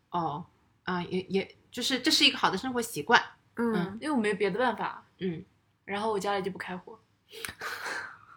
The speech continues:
Speaker 2: 那不开火当然是一个非常有效的办法。
Speaker 1: 对。嗯。但，嗯。
Speaker 2: 嗯，然后我说一下市面上啊，就除了像天天妈妈这种，我觉得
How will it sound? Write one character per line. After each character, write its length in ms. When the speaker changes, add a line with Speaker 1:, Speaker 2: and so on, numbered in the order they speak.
Speaker 2:
那 80
不 140
开 220
火 180
当 160
然 180
是 220
一 160
个 140
非 180
常 240
有 120
效 220
的 120
办 160
法。 120
Speaker 1:
对。 240
嗯。 300
但， 180
嗯。 360
Speaker 2:
嗯， 340
然 120
后 120
我 120
说 200
一 80
下 220
市 320
面 300
上 200
啊， 400
就 100
除 220
了 100
像 260
天 160
天 120
妈 80
妈 160
这 180
种， 260
我 120
觉 160
得 140